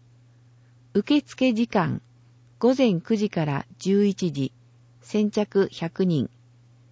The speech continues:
午後一時から四時、受付順の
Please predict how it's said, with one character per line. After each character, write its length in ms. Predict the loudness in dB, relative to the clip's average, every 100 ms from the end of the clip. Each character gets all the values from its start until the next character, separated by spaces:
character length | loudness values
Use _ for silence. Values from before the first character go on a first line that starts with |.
| _ _ _ _ -20 -20 -20 _ _
午 160 | 0 2
後 160 | 4 2
一 220 | 0 -2
時 120 | -2
か 140 | -2
ら 220 | -2 -2 -4
四 200 | 0 0
時、 220 | 0 -6 -8 _ _ _ -6
受 240 | 0 0
付 260 | 0 0 0
順 260 | 0 0
の 220 | 0 -2